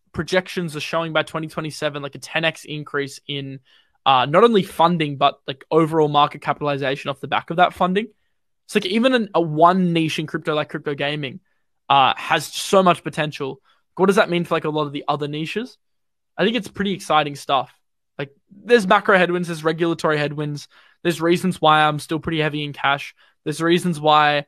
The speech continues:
uh, and I actually outlined my portfolio for you guys on my Twitter.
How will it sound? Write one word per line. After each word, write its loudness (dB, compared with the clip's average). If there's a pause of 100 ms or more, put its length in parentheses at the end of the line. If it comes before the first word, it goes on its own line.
(280)
uh, 2
and 2
I 6
actually -4
outlined 2
my 2
portfolio -2
for -16
you -10
guys -4
on -10 (480)
my -2
Twitter. 2